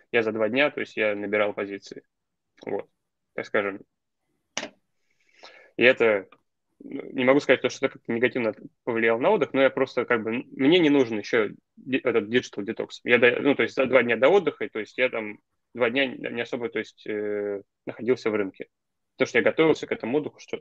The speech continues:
мы там ездили, покупали. Вот, и это мне хватило, то, чтобы уже как-то, ну, вот, отвлечься, и мне хватило два дня. Ну, может, это в силу возраста. То есть мне не надо так еще сильно отдыхать, то есть там я не так сильно устаю.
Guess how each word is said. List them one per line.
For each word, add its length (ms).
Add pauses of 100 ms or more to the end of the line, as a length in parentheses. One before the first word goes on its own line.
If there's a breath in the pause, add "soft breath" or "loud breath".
мы 140
там 160
ездили, 340
покупали. 540 (460)
Вот, 300
и 60
это 160
мне 100
хватило, 400
то, 80
чтобы 280
уже 160
как-то, 280
ну, 140
вот, 160 (300)
отвлечься, 760
и 60
мне 100
хватило 300
два 160
дня. 200 (720)
Ну, 60
может, 240
это 100
в 20
силу 200
возраста. 540 (200)
То 80
есть 160
мне 120
не 60
надо 200
так 160
еще 140
сильно 280
отдыхать, 380
то 60
есть 180
там 100 (200)
я 100
не 60
так 160
сильно 220
устаю. 260